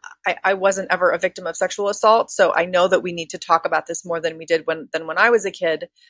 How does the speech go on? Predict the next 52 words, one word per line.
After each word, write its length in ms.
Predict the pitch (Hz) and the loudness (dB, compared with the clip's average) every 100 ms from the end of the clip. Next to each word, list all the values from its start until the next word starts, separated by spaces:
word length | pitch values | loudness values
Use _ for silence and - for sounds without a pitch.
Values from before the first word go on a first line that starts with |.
| _ _ | _ _
But 260 | 190 165 - _ _ _ _ _ _ _ | 4 4 2 _ _ _ _ _ _ _
the 80 | 202 | 0
fumbling 400 | 247 247 262 240 | 2 6 6 6
around 180 | 220 220 | 6 4
in 60 | |
the 80 | 208 | 4
dark 280 | 202 214 - | 4 4 4
part 300 | 254 269 262 | 4 4 4
is 120 | - | -4
kind 200 | - 233 | -2 -2
of 140 | 214 - | -2 -4
supposed 320 | - 214 - | -2 0 0
to 60 | |
be 100 | 196 | -6
the 100 | 196 | -6
fun 240 | 185 226 233 | 0 0 0
part, 300 | 185 151 - | 0 -2 2
the 140 | 165 - | 0 0
unknown, 540 | 190 190 196 196 156 143 - _ _ - | -2 2 4 4 2 -4 -16 _ _ -4
you 80 | |
know, 200 | 185 180 | 0 0
the 120 | 180 180 | 0 0
part 260 | 214 196 | 4 4
where 80 | 190 | 4
you're 160 | 180 180 | 2 0
exploring 460 | - - 196 202 | 0 0 2 2
things 260 | 190 180 170 | 0 0 0
that 120 | 175 | 2
are 100 | 165 | 2
healthy 480 | 170 175 175 185 175 | 4 0 0 -2 0
and 240 | 165 160 _ _ _ | -2 -4 _ _ _
normal. 420 | 185 220 247 180 165 | 0 2 4 4 2
And 140 | 170 | 0
I 60 | 170 | -2
think 200 | 190 185 | -4 -2
they 160 | 185 | -4
tell 220 | - 208 226 | -2 0 2
you 160 | 208 | 0
so 320 | 180 - 202 | -6 0 2
much 240 | 208 190 190 | 2 0 0
information 560 | 185 180 180 233 190 | -2 -2 -2 -2 0
up 120 | 160 156 | -2 -2
front 220 | 196 262 180 | -2 -2 -4
now, 300 | 147 143 - _ _ | -6 -6 -10 _ _
so 340 | - 233 240 | -2 4 4
young, 400 | 220 208 269 165 170 | 4 4 4 2 2
that 160 | 170 - | 0 2
most 240 | 190 226 | 0 0
of 40 | - | -2
these 160 | 214 | -4
kids 240 | - 196 - | -2 -4 2
aren't, 200 | 185 - | 2 0